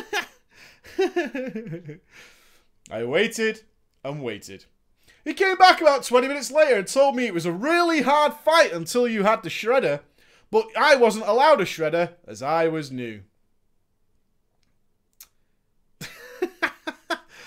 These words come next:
Oh, you're gonna need the shredder for this one. Woo! Don't go in there.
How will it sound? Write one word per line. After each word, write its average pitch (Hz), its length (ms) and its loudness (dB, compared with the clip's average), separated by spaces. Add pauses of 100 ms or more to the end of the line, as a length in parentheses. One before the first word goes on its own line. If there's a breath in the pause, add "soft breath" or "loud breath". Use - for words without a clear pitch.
(440 loud breath)
Oh, 220 320 10
you're 208 120 2
gonna 233 200 6
need 226 160 2
the 208 80 -6
shredder 233 400 0
for 214 120 -4
this 233 240 4
one. 170 300 0
Woo! 480 640 12
Don't 233 320 4
go 208 140 0
in 190 140 0
there. 190 440 2